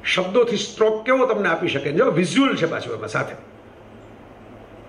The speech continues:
અને એમાં કાંઈ શબ્દો નથી. Actually જીનવાલજીન અને પાદરી વચ્ચે કોઈ action નથી થયું શબ્દોનું.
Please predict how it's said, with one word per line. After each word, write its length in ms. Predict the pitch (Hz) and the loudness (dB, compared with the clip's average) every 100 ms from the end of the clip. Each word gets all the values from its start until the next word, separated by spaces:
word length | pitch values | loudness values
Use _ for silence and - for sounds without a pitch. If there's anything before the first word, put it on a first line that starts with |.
| - - - - - - | -20 -20 -20 -20 -20 -2
અને 100 | 196 | 2
એમાં 140 | 247 | 2
કાંઈ 200 | - 349 | 2 2
શબ્દો 340 | - 311 320 330 | 2 2 2 2
નથી. 320 | 285 160 135 | 2 0 -4
Actually 480 | 180 - 294 320 349 | -8 -2 2 4 2
જીનવાલજીન 640 | - 220 262 277 277 277 | 2 2 2 2 2 4
અને 120 | 277 | 4
પાદરી 320 | 247 240 285 | 2 0 2
વચ્ચે 300 | 302 320 339 | 0 2 2
કોઈ 160 | 339 311 | 4 2
action 220 | 285 285 | 2 -2
નથી 280 | 240 214 202 | 0 0 -2
થયું 140 | 147 | -4
શબ્દોનું. 580 | 160 151 117 - - - | -4 -4 -6 -8 -12 -20